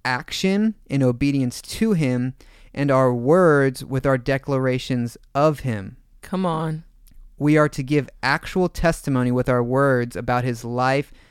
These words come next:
Speaker 1: his death, and his resurrection. And we are also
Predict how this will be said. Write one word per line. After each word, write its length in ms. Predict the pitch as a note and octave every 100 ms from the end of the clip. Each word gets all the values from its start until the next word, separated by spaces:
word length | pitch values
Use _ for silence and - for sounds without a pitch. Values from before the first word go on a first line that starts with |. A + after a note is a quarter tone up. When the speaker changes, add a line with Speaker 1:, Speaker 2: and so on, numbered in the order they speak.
| _ -
Speaker 1:
his 220 | B2 A2+
death, 360 | - C#3 C#3+ -
and 140 | A#2+ C3
his 180 | B2
resurrection. 880 | A#2+ B2+ A#2+ A#2+ D#3 E3+ - A#2+ A#2+ B2 - - - _ - _ _
And 280 | D#3+ C#4+ F#3+
we 120 | F3
are 120 | D#3+
also 480 | - C#3+ D3 D3+ D3